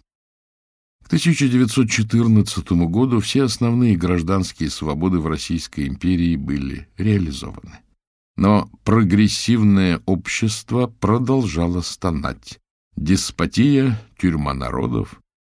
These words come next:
Складывалась ситуация, когда враждебность к власти как принцип доходила до абсурда. Личные качества человека не становились ни во что – если он устно или печатно не выражал своей враждебности существующему строю.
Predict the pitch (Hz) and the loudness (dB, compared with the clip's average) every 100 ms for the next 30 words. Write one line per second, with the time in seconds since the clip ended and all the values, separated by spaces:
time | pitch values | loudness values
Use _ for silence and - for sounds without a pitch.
0 | _ _ _ - - 104 90 92 90 85 | _ _ _ -6 2 2 4 4 2 0
1 | - 82 90 98 - 85 71 78 80 82 | -2 -2 0 0 -2 -4 -4 -4 -2 0
2 | 85 90 82 90 101 90 87 82 - - | 0 0 0 0 0 0 0 -2 -8 -6
3 | 85 107 110 - - - - - - 110 | 0 0 -2 -6 -8 -8 -10 -4 0 2
4 | 113 - 69 71 80 80 76 92 90 87 | 0 -2 -6 -6 -4 -4 -2 0 0 -2
5 | 104 110 - - - - - _ _ _ | -4 -4 -8 -8 -8 -12 -16 _ _ _
6 | _ _ _ - 117 147 - 135 131 131 | _ _ _ 2 2 2 0 4 4 6
7 | 123 113 82 - - 120 107 - - 98 | 4 2 0 -4 -2 -2 -2 -4 -2 0
8 | - 95 95 120 110 92 104 104 - 101 | 0 2 2 2 0 2 2 2 0 2
9 | 104 120 113 95 104 101 95 - - 110 | 2 2 0 0 0 0 0 -4 -4 -6
10 | - _ _ _ _ - 95 - 101 95 | -8 _ _ _ _ 0 0 2 2 2
11 | - 98 - 113 - 90 80 71 80 - | 0 -2 0 -2 0 0 -2 -2 -4 -2
12 | 87 87 - 95 95 95 95 90 110 113 | -2 -2 0 2 4 4 2 2 0 0
13 | 107 92 92 98 101 76 90 98 76 73 | 0 0 2 4 2 2 2 2 0 0
14 | 87 85 98 107 110 127 127 - - - | 0 2 0 0 -2 -4 -2 -4 -4 -6
15 | 73 78 76 73 - 82 78 - - - | -8 -6 -6 -4 -6 -6 -8 -10 -12 -12